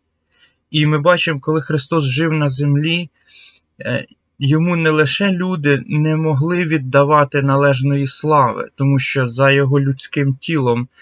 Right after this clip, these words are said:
вони не бачили Божої слави. І навіть учні, які дуже,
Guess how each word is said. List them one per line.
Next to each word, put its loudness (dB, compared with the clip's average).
вони 2
не 4
бачили 2
Божої -6
слави. -8
І 2
навіть 2
учні, -2
які -2
дуже, 0